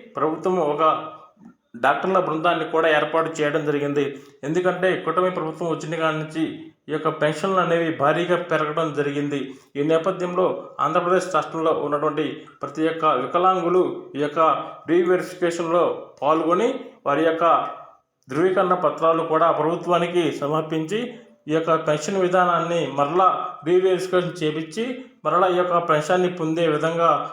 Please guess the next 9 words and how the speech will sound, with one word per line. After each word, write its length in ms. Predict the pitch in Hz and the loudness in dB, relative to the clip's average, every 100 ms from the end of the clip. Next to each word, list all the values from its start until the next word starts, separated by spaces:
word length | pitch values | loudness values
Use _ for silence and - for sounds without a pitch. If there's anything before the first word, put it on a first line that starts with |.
| - | -10
ప్రతి 200 | - 165 | -6 0
ఒక్క 200 | 160 156 | 0 2
వికలాంగుల 580 | 151 151 170 180 180 180 147 - - | 0 2 2 2 4 4 2 0 -10
పెన్షన్ 300 | - 147 175 | -8 -6 -4
తీసుకున్న 320 | 170 165 156 | -6 -6 -2
వాళ్ళు 320 | 151 151 160 165 117 - - - | 2 4 4 2 0 -8 -16 -2
రెడీగా 360 | 139 165 190 196 | 2 4 4 4
ఉండడా-, 420 | 170 151 170 165 143 | 4 2 4 2 2
ఉండాలని 480 | 156 170 160 175 | 2 4 4 2